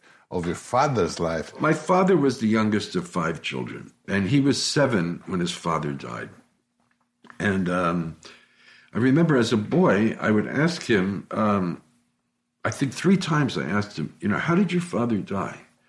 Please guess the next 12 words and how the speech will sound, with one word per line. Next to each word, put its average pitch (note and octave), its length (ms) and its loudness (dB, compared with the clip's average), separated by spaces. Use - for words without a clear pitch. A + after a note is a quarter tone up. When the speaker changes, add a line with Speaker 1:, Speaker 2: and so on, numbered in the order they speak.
Speaker 2:
Once C3 320 2
he C3+ 80 -2
said, G#2+ 460 2
uh, G#2+ 260 -2
"He B2+ 140 0
was B2+ 300 2
killed D3 340 0
in A2 160 2
World A2 240 4
War F2 180 2
One." F2 280 0
Okay. - 220 -10